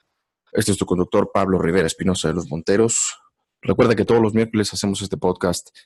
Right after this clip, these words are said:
en español y después los viernes lo hacemos en inglés. Este podcast está patrocinado por la empresa Style Systems, una empresa dedicada a la imagen, todo tipo de consultoría de imagen.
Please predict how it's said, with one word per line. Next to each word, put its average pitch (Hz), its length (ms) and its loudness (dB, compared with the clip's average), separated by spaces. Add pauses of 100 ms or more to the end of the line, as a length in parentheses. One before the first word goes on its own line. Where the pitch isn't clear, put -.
en 87 80 0
español 92 500 0
y - 40 0
después 87 260 -4
los 78 160 -2
viernes 90 340 0
lo 78 60 -2
hacemos 80 320 -2
en 78 140 -2
inglés. 104 560 0 (580)
Este - 180 -4
podcast 95 360 0
está 90 120 -2
patrocinado 95 560 -2
por 92 160 -2
la 87 80 0
empresa 87 460 -2
Style 87 300 -2
Systems, 104 380 0
una 95 100 4
empresa 92 280 0
dedicada 90 480 -2 (440)
a 90 160 -2
la 87 340 2
imagen, 78 580 -2
todo 92 260 0
tipo 92 200 0
de 82 80 0
consultoría 101 680 -2
de - 80 -2
imagen. 82 480 -6